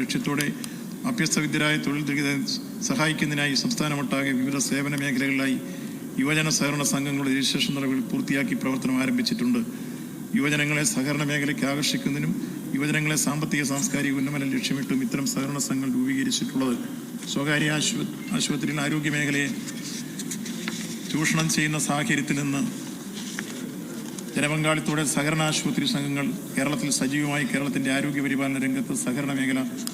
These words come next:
സുദീർഘമായ പങ്കാണ് വഹിച്ചുകൊണ്ടിരിക്കുന്നത്. ഗുണമേന്മയുള്ള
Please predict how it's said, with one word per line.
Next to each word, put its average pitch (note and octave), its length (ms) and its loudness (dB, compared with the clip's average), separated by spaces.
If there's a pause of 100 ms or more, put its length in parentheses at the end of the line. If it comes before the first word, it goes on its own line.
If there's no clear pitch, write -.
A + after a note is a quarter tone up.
(240)
സുദീർഘമായ D#3 580 4
പങ്കാണ് C#3+ 380 2
വഹിച്ചുകൊണ്ടിരിക്കുന്നത്. C3+ 720 2 (720)
ഗുണമേന്മയുള്ള D3 560 2